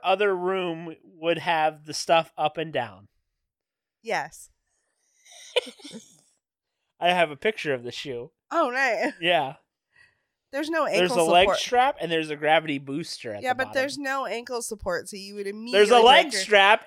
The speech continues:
Speaker 1: and a gravity
Speaker 2: <laughs>
Speaker 1: booster.
Speaker 2: A leg strap and a gravity booster. This is why you failed physics. <laughs>
Speaker 1: It's probably. We talked about that last week. That was a week ago.
Speaker 2: This is
Speaker 1: Why
Speaker 2: why
Speaker 1: are you
Speaker 2: you
Speaker 1: bringing up this
Speaker 2: dropped
Speaker 1: old stuff?
Speaker 2: physics.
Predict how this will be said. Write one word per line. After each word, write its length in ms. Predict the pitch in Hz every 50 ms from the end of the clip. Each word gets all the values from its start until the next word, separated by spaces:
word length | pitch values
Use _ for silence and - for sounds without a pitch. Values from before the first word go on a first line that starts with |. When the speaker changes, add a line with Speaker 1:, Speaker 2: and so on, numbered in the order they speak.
| -
Speaker 1:
and 240 | 185 190 - - 208
a 80 | - -
gravity 540 | 277 285 320 339 359 349 339 320 285 277 247
Speaker 2:
<laughs> 60 | 226
Speaker 1:
booster. 720 | 233 226 - - - - 480 453 - 170 156 139 - 135 - - - - - - - _ _ _ _ _ _ _ _ _ _ _ _ _ _ _ _ _ _ _ _ _ _ _ _
Speaker 2:
A 80 | - 254
leg 300 | 247 254 269 285 320 440 453 440
strap 360 | - - 302 247 226 226 277 269
and 100 | 247 254
a 60 | 285
gravity 500 | 285 - - 254 254 262 254 254 220 214 208
booster. 300 | 170 170 180 208 - _ - - - _ _ _ _ _ _ _ _ _ _ _ _ 233
This 160 | 247 285 302
is 120 | 277 262
why 140 | 247 233 214
you 120 | 202 220
failed 240 | 208 - 190 180 185
physics. 500 | - - 202 180 185 170 147 - 359 269
<laughs> 60 | 392 381 - - 523 523 - - - - -
Speaker 1:
It's 360 | - 262 269 262 277 294 466 -
probably. 420 | - 269 269 254 233 202 156 143 - _ _ _ _ _ _ _ -
We 60 | 165
talked 160 | 160 208 208 196
about 140 | 196 185
that 180 | 170 160 151 143
last 260 | 147 147 156 - -
week. 80 | 139 127
That 80 | 135
was 80 | 165 170
a 80 | 165 160
week 240 | 156 151 156 -
ago. 140 | 135 131 117
Speaker 2:
This 100 | 107 -
is 140 | - - 240
Speaker 1:
Why 80 | 247 -
Speaker 2:
why 80 | 175
Speaker 1:
are 40 | 196
you 40 | 196 196
Speaker 2:
you 60 | -
Speaker 1:
bringing 240 | 180 180 180 180 170
up 200 | 165 170 170 -
this 100 | - -
Speaker 2:
dropped 100 | 170 151
Speaker 1:
old 120 | 151 -
stuff? 260 | - - - - - -
Speaker 2:
physics. 640 | 240 233 220 - 220 196 180 - - - - -